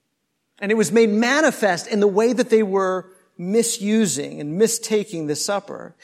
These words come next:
In the same way, also, he took the cup after, after supper, saying, "This cup is the new covenant in my blood.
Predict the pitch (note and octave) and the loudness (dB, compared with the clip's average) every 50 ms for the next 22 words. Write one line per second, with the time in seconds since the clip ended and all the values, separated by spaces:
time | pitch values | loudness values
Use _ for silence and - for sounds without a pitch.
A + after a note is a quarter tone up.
0 | - - - G#3+ G#3+ G3+ - - D4+ D4+ C#4 C4 C4+ B3+ B3 A#3+ A#3+ B3 B3+ B3 | -18 -6 -2 0 2 2 4 4 4 4 4 4 6 6 6 6 4 4 4 2
1 | A#3+ A#3 G#3+ - - B3 A#3 A#3+ A3+ A3+ - A#3 A3 A3 A3 G#3 F#3+ - - F#3+ | 2 0 -2 -2 -2 -4 -4 -4 -8 -4 0 0 2 2 2 0 0 -2 -4 -6
2 | - - - A3 - - - G3 G3+ - - G#3+ F3+ - - G#3+ F#3 - F3+ D#3 | -6 -6 -8 -10 -8 -4 -2 -2 -2 -2 -4 -6 -6 -2 -2 -2 -2 -2 -4 -6
3 | - - F#3+ F3+ E3+ E3 - - - - _ - G3 F#3+ - - - A3+ F#3 D#3 | -4 -2 -2 -2 -2 -4 -8 -12 -20 -20 _ 0 0 0 0 0 -2 -2 -2 -2
4 | - - - - - _ _ _ _ _ _ _ _ _ _ _ _ _ _ _ | -4 -8 -16 -20 -20 _ _ _ _ _ _ _ _ _ _ _ _ _ _ _
5 | - - F3 - F#3 F#3 F3 F#3 G#3 G3+ - - G3+ F#3+ D#3+ D3 D#3 D3+ C#3+ B2+ | -6 -6 -4 -2 -2 -2 0 0 -2 -2 -2 0 0 0 0 0 -2 -6 -4 -6
6 | C#3 C#3 D3 D#3+ F3+ F3 C#3 C#3+ C3+ B2 G#2+ F2 F2 E2 | -6 -6 -4 -4 -6 -6 -6 -6 -6 -6 -8 -10 -16 -20